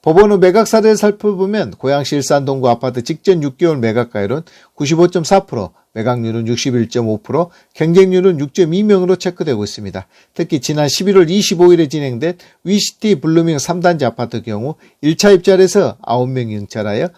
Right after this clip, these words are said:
감정가 대비 백이십오 점 팔 프로에 낙찰된 사례도 있으니 투자에 참고하시기 바랍니다.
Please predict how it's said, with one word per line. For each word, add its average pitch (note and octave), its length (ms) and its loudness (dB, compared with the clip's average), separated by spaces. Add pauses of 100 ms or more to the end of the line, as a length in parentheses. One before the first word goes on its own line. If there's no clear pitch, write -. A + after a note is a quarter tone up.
(200)
감정가 G3 460 4
대비 F3 380 4
백이십오 B2+ 560 -4
점 C#3 180 -8
팔 G3+ 200 -8
프로에 F#3 340 0 (280)
낙찰된 A2+ 520 -4
사례도 B2 400 -4
있으니 A2+ 340 -10 (240)
투자에 G#2 320 -4
참고하시기 D3+ 560 -2
바랍니다. F#2 560 -14